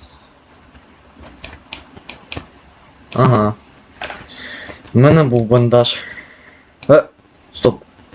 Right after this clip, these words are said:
Де свічка? Фанера, ти забрав свічку? Блін.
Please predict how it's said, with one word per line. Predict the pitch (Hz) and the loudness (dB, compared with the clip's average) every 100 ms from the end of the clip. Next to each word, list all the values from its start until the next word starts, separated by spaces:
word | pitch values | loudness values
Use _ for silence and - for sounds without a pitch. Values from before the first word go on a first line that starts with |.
| _ _ - | _ _ -8
Де | 117 156 | -2 -2
свічка? | - 175 - 113 90 - _ _ _ _ _ - _ - _ - | 0 -2 0 -4 -4 -12 _ _ _ _ _ -20 _ -20 _ -2
Фанера, | 135 135 139 | 0 2 2
ти | 131 131 | 2 2
забрав | 127 127 135 | 2 2 0
свічку? | - 190 - 131 113 - - _ _ _ - - _ _ _ _ - - - - _ - _ - - - - - - - - - - - - - - - - - - - - | 0 0 2 -2 -2 -12 -20 _ _ _ -20 -20 _ _ _ _ -20 -20 -20 -20 _ -20 _ -18 -18 -20 -20 -20 -20 -20 -20 -20 -20 -18 -16 -18 -18 -20 -20 -20 -20 -20 -12
Блін. | 101 113 123 131 131 139 139 139 120 | -4 2 4 4 4 6 6 4 0